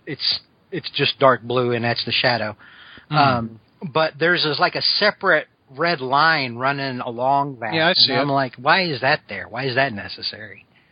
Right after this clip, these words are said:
Speaker 1: I didn't like that. Well, not, not crazy about that so much.
Speaker 2: Mm-hmm.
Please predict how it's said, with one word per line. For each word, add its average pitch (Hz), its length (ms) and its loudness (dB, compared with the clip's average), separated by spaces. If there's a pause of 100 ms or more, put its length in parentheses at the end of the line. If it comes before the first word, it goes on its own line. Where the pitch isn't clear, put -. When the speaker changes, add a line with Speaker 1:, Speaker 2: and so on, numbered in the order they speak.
(360)
Speaker 1:
I 123 40 -10
didn't 147 160 2
like 135 200 2
that. 127 220 -2
Well, 156 120 0
not, 170 300 0
not 185 220 0
crazy 139 360 -2
about 113 220 -4
that 117 260 -10
so 101 80 -14
much. 95 200 -14 (540)
Speaker 2:
Mm-hmm. 123 160 -6